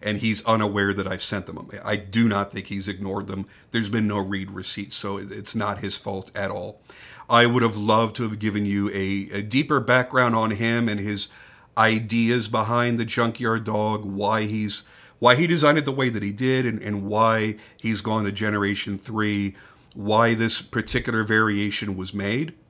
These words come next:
But unfortunately, I was unable to do so. Um, maybe I could do a follow-up video someday in the future. I would love to.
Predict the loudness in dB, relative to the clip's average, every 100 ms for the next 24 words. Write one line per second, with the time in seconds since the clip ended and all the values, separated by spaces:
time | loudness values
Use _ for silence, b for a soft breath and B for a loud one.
0 | _ _ _ _ _ _ _ -20 B B
1 | B B 0 2 2 0 0 -2 -2 0
2 | 0 0 -2 -2 0 0 0 -2 -4 -6
3 | -6 -6 -6 -6 -10 -18 _ _ -16 -12
4 | -10 -10 -12 -6 -4 -4 -6 -2 0 0
5 | -2 -4 -6 -6 -6 -4 -4 -6 -6 -6
6 | -6 -4 -4 -4 -6 -6 -10 -10 -10 -8
7 | -8 -10 -8 -2 -2 -2 -6 -6